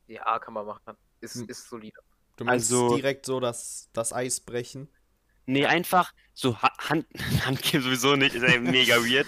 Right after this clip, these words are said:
Speaker 2: <laughs> Guten Tag, Hegemann, mein Name.
Speaker 3: <laughs> Zu gut einfach, das, die Vorstellung. Nee, aber, nee, doch, find ich einfach, äh, so auf die Wange küssen oder so.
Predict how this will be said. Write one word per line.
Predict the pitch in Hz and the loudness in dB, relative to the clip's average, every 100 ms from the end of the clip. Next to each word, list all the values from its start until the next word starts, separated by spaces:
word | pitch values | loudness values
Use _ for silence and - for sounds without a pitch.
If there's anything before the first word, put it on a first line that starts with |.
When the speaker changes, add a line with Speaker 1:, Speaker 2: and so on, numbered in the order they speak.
| - | -4
Speaker 2:
<laughs> | 185 | 0
Guten | 202 208 | 2 4
Tag, | 202 190 165 - - - | 8 8 6 -2 -14 0
Hegemann, | 175 196 180 147 185 | 4 6 6 6 6
mein | 143 135 | 6 4
Name. | 131 131 131 127 - - - - 233 - 370 392 415 | 6 4 2 -2 -4 -4 -8 -2 -2 -2 -4 -2 -2
Speaker 3:
<laughs> | - - - - - 508 523 - _ | -4 -8 -6 -6 -4 -2 -2 -2 _
Zu | - - 254 | -2 2 2
gut | 240 240 214 | 4 2 4
einfach, | 185 190 185 170 - | 2 4 2 0 -6
das, | - 175 - | 0 0 0
die | - 180 | -6 0
Vorstellung. | 165 165 - 147 143 147 240 233 - | 4 4 4 2 2 0 -10 -10 -2
Nee, | 127 127 117 - _ _ | 2 4 2 -6 _ _
aber, | 131 127 131 127 - _ _ _ _ _ _ - | -2 2 2 2 -4 _ _ _ _ _ _ 0
nee, | 147 | 4
doch, | 135 127 117 | 4 2 -2
find | 123 123 | -4 0
ich | 113 | 0
einfach, | 123 131 123 - | 0 -2 -2 0
äh, | 123 123 123 117 113 _ - - _ - - - - - - | 2 4 4 2 -2 _ -20 -20 _ -20 -20 -20 -16 -16 -8
so | - | -2
auf | 120 | -2
die | 110 | 0
Wange | 120 139 | 2 2
küssen | 131 135 | 0 0
oder | 127 | 0
so. | 113 120 | 2 0